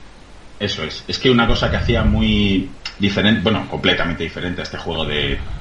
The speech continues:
todos los demás prácticamente, porque yo no conozco ningún otro, en el que se jugaba con dos mazos diferentes. Uno era el que, por así decirlo, reclutabas gente o comprabas cosas, y el otro era como el mazo de destino, que eran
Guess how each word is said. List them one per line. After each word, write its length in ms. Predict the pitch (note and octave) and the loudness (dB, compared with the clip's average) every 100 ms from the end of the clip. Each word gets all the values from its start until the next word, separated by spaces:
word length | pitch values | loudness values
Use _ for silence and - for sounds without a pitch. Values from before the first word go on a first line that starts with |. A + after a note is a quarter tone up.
| - | -6
todos 280 | - E2+ E2+ | 0 2 2
los 140 | F2 - | 2 0
demás 260 | E2 F#2 | 0 -2
prácticamente, 500 | - - E2+ D#2 E2+ | -2 -6 -4 -6 -4
porque 140 | F#2+ D2+ | 2 4
yo 120 | D2+ | 4
no 120 | D#2 | 2
conozco 320 | D#2 D2+ - | 0 -2 -2
ningún 280 | D2+ C#2+ D2 | -2 -2 0
otro, 240 | D#2+ - - - - - - | 0 0 0 -2 -6 -12 -6
en 80 | - | 0
el 100 | D#2 | 2
que 80 | F2 | 2
se 120 | - | -2
jugaba 360 | - D#2 E2+ G2+ | 0 4 4 4
con 260 | F#2+ - - | 4 2 0
dos 220 | F#2 E2+ | 0 0
mazos 280 | D#2+ - D2 | 0 -4 -6
diferentes. 520 | - C2 C2 G2+ - - - - - - - | -6 -6 -6 -6 -8 -10 -14 -14 -16 -12 -2
Uno 240 | F2+ F2+ | 2 4
era 200 | F#2 D#2+ | 6 4
el 120 | D2+ | 2
que, 460 | D2 D2 C#2+ C#2 C#2 - - - - - | -2 -6 -4 -6 -6 -10 -12 -14 -16 -12
por 100 | D2+ | -10
así 140 | D2 E2+ | -6 -6
decirlo, 540 | D2+ G2 F2 C#2 C2 B1+ | 0 2 2 0 -2 -6
reclutabas 1200 | B1+ D#2 D#2+ D#2 F#2+ F#2 F2 F2 - - - - - - - - - | -6 -4 -4 0 2 4 4 4 -2 -8 -10 -12 -12 -16 -18 -16 -8
gente 480 | - G#2 F#2+ D2 C#2+ | -2 0 0 -4 -6
o 120 | C#2+ | -6
comprabas 500 | D2 C#2+ E2+ E2 - | -8 -4 -2 0 -2
cosas, 480 | G#2+ G2 F2 - - - | -2 -2 -2 -6 -12 -8
y 100 | D#2+ | -4
el 100 | D#2 | -4
otro 240 | D#2+ E2+ | -2 0
era 220 | E2+ F2 | 2 0
como 280 | E2+ D#2 D2 | -2 -4 -4
el 60 | C#2 | -4
mazo 200 | D2+ E2+ | -4 -2
de 60 | D#2+ | 0
destino, 480 | D#2 - F2 F#2 | 0 0 0 0
que 100 | - | 2
eran 280 | D2+ D#2 D#2 | 2 2 0